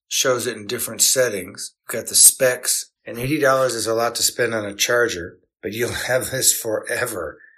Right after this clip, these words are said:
It can handle up to ten watts of charging. Beautiful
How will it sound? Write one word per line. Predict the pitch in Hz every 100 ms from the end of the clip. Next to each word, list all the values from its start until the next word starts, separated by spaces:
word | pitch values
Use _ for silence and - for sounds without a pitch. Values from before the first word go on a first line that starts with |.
| _
It | -
can | 120
handle | 101 120 113
up | 107
to | 113
ten | - - 123 113
watts | 113 110 98 -
of | 110 -
charging. | - 117 117 110 85 - _ -
Beautiful | 123 151 156 - 104 98